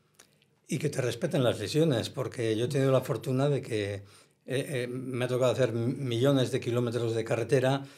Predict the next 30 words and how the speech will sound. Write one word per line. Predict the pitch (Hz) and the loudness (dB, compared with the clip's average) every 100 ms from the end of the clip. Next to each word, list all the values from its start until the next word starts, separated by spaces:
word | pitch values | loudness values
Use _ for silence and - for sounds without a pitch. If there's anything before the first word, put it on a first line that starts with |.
| - _ | -20 _
eh, | - 131 131 | -10 -8 -6
muchas | 120 127 127 110 | 0 0 0 0
horas | 127 120 | 0 0
de | 123 | 0
trabajo, | 117 123 131 - 147 143 - _ _ _ _ _ | 0 2 2 0 -2 -2 -10 _ _ _ _ _
pero | 131 107 | 0 0
siempre | 101 139 135 | 2 2 2
me | 107 | 0
he | 101 | -2
encontrado | 98 101 98 95 | -2 -2 0 0
bien. | 135 123 - - _ _ - | 0 -2 -4 -16 _ _ -12
Porque, | 117 104 | -10 -6
claro, | 135 135 120 | -2 0 2
eh, | 107 113 - _ _ _ _ _ _ _ | 0 -4 -12 _ _ _ _ _ _ _
tú | - 135 | -4 0
puedes | 147 123 113 | 2 2 0
querer, | 120 135 147 - | 0 2 2 0
pero | 107 107 | -4 -2
si | 95 123 107 | -2 0 0
el | 104 | 0
cuerpo | 95 120 135 | -2 0 2
dice: | 123 123 | 2 2
"Hasta | 127 - 113 | 0 2 -2
aquí", | 160 156 | 2 0
pues, | 156 135 104 | 2 -2 -2
em, | 117 104 101 - _ _ _ _ _ _ _ _ _ _ | -2 -4 -8 -18 _ _ _ _ _ _ _ _ _ _
pero | - 127 | 0 4
vaya, | 135 139 101 98 101 - - | 6 6 6 0 -6 -12 -4
eh, | 120 113 107 107 | 0 2 2 0
básicamente | 104 123 117 123 123 123 143 131 117 104 | -2 -2 -2 -2 -2 0 2 2 2 -2